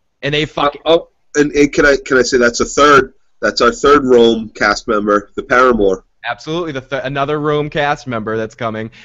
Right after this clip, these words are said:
Speaker 1: Uh, also, isn't New Dario a Rome cast member?
Speaker 2: I,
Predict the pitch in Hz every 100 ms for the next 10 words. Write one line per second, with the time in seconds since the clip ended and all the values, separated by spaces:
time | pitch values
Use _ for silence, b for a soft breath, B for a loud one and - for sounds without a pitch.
0 | B 120 120 135 151 160 160 160 165 165
1 | 175 151 147 165 185 190 185 - 180 185
2 | 185 180 196 190 202 202 202 208 208 202
3 | _ _ _ _ - _ - 120 123 127
4 | 120